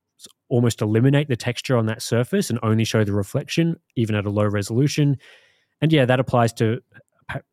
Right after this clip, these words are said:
what seemingly is more surfaces at sort of a fourteen forty P resolution. I'm guessing the resolution of the game is just too low for that sort of effect to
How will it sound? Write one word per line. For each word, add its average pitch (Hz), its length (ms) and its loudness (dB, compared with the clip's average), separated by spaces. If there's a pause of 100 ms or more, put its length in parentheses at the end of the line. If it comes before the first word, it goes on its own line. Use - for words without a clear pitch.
(160)
what 123 220 -2
seemingly 151 500 2
is 110 120 0
more 120 320 4
surfaces 110 580 -2
at - 80 -12
sort 107 180 -2
of 101 80 -4
a 104 40 -4
fourteen 107 420 -4
forty 107 240 -2
P 107 120 -6
resolution. 107 520 -2
I'm 101 100 -6
guessing 160 300 2
the 127 100 4
resolution 120 880 2
of 107 160 -2
the 107 80 -2
game 101 500 -2 (460)
is 120 160 2
just 135 220 0
too 147 260 2
low 110 400 2
for 104 160 -8
that 113 180 -6
sort 110 200 -2
of 101 80 -4
effect 104 400 -6
to 101 280 0